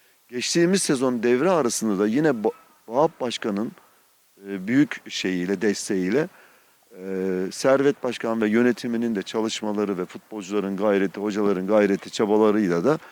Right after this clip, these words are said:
bu takım kümede kaldı. Tamam, kümede kaldı, güzel. Bir taraftan borçlar ödeniyor, yaşasın deniyor.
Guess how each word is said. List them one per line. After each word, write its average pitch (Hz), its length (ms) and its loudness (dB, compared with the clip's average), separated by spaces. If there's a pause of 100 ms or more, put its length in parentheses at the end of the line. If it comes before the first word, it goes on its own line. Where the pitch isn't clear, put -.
(200)
bu 160 60 -12
takım 180 320 -6
kümede 131 440 -2
kaldı. 76 360 -10 (840)
Tamam, 151 320 -10
kümede 151 400 0
kaldı, 95 400 -4
güzel. 113 420 -4 (800)
Bir 117 40 -20
taraftan 135 580 -2
borçlar 120 340 0
ödeniyor, 120 360 2
yaşasın 120 560 0
deniyor. 90 400 -2